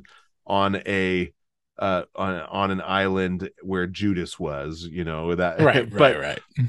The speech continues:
Speaker 1: but at the same time, when, um, w-, so, but Columbus, uh, ha-, and,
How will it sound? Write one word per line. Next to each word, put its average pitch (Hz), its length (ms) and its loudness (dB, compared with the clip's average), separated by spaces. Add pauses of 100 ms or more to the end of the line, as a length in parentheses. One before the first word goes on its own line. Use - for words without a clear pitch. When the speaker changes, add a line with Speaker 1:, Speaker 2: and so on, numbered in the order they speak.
Speaker 1:
but 139 220 8 (120)
at 123 140 2
the 113 80 -4
same 185 280 4
time, 110 400 2 (100)
when, 127 560 2 (180)
um, 104 400 4 (300)
w-, 113 180 -8
so, 117 340 6
but 110 340 0
Columbus, 123 880 0 (560)
uh, 104 240 2
ha-, 104 440 -2
and, 104 400 -2